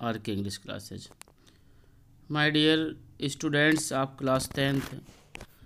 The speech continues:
today in this video we shall discuss about most important applications which are asked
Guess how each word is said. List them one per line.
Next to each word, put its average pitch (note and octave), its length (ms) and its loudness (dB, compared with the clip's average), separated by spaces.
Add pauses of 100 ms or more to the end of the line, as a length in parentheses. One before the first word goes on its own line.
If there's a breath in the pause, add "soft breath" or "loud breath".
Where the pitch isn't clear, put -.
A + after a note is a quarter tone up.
(400 loud breath)
today D#3+ 560 4
in D3+ 180 -2
this C#3+ 200 -2
video C#3 680 4 (340)
we D3 260 2
shall C#3 360 0
discuss C#3 680 -2
about C3+ 500 0 (840 soft breath)
most D#3 500 0
important C#3 640 -2
applications B2+ 960 -4 (1600 soft breath)
which C#3 600 0
are C3+ 300 2
asked C#3 640 2